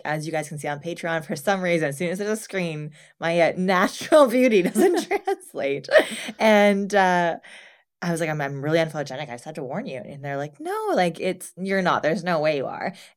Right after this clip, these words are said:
And it will look great." And at the end of the shoot, they, like, <laughs> looked at me and they're like, "You're kinda unphotogenic, eh?" <laughs> And I was like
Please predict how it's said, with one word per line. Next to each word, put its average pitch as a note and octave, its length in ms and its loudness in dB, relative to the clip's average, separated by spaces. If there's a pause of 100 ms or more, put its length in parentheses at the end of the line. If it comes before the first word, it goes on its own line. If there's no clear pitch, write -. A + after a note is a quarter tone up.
And D3+ 520 -2
it F#3+ 100 4
will E3+ 120 4
look E3 140 2
great." B2+ 360 -4 (640)
And F#3+ 120 2
at F3+ 80 4
the E3 80 -2
end F3+ 100 0
of G3+ 80 4
the B3+ 80 6
shoot, F3 480 -2
they, F#3+ 160 2
like, F3 220 4
<laughs> - 20 6
looked F3+ 320 4
at G#3+ 40 -2
me G#3+ 60 -2
and G#3+ 80 -2
they're G#3 60 2
like, G3 220 -2 (280)
"You're F3+ 200 -8
kinda F#3 240 -6
unphotogenic, F#3 580 -4
eh?" F3 320 0
<laughs> - 20 4
And E4+ 40 -2
I C4+ 80 2
was - 320 -4
like B3 160 -6